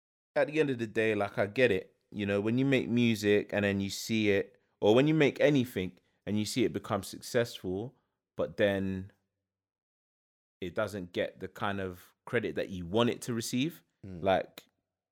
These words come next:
Speaker 1: as an artist
Speaker 2: But that's you, what you want
Speaker 1: No, no, but
Speaker 2: and
Speaker 1: as
Speaker 2: what
Speaker 1: an
Speaker 2: you're gonna
Speaker 1: artist
Speaker 2: get is two different things.
Speaker 1: Yeah, but as an artist,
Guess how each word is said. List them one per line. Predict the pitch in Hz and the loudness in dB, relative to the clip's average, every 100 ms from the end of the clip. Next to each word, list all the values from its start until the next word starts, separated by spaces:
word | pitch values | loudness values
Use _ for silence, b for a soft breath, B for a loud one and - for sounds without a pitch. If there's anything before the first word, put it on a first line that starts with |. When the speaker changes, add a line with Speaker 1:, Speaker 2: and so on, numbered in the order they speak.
| _ | _
Speaker 1:
as | 113 113 | -4 0
an | 117 | 4
artist | 123 71 95 117 - - | 6 4 0 -2 -8 -12
Speaker 2:
But | 117 | -6
that's | 160 - | -4 -4
you, | 107 143 151 85 | -6 -4 -4 -4
what | 117 104 | -4 -2
you | 143 156 | -2 0
want | 131 151 | 0 0
Speaker 1:
No, | 139 | 0
no, | 143 | 0
but | 104 98 120 | 2 2 4
Speaker 2:
and | 127 | 6
Speaker 1:
as | |
Speaker 2:
what | 135 | 8
Speaker 1:
an | 139 | 8
Speaker 2:
you're | 151 | 10
gonna | 143 | 10
Speaker 1:
artist | 131 | 10
Speaker 2:
get | 143 | 6
is | 120 | 6
two | - 147 | 6 6
different | 131 - 113 104 | 6 2 -4 2
things. | 131 | 4
Speaker 1:
Yeah, | 139 120 | 6 6
but | 107 | 4
as | 113 117 | 2 0
an | 123 | 2
artist, | 139 135 82 110 - - | 4 4 2 -2 -2 -12